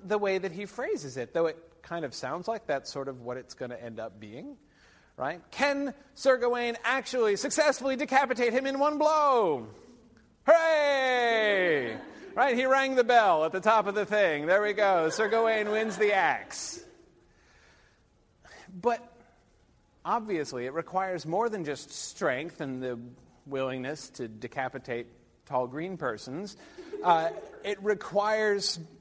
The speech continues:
boldness. It requires courage to face, as he keeps emphasizes, emphasizing, to face a stroke again.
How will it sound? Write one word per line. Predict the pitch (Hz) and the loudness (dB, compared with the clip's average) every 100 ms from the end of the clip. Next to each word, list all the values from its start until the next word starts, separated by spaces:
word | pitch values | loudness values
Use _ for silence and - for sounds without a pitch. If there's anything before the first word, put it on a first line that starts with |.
| 208 220 | -16 -6
boldness. | 233 381 247 113 95 123 180 | -6 -6 -10 -12 -14 -14 -12
It | |
requires | 180 180 - 165 190 196 190 175 - - - - | -10 -8 -2 0 0 0 0 -2 -8 -12 -20 -6
courage | 226 262 220 185 - - - - _ | 2 2 2 -2 -6 -16 -20 -20 _
to | - 214 | -2 -2
face, | - 262 254 - | 2 2 2 2
as | 208 208 | 4 4
he | 269 | 2
keeps | - 240 190 | -2 -4 -2
emphasizes, | 233 247 247 175 143 131 143 151 - - - - | -4 -2 -2 0 0 -2 -6 -12 -16 -20 -14 -4
emphasizing, | 226 247 175 165 160 170 | -2 -2 -2 0 0 -4
to | 208 | -6
face | - 220 208 208 - | -4 -2 -2 -2 -6
a | 185 | -10
stroke | - 156 139 | -4 -2 -2
again. | 156 220 190 | -6 -6 -6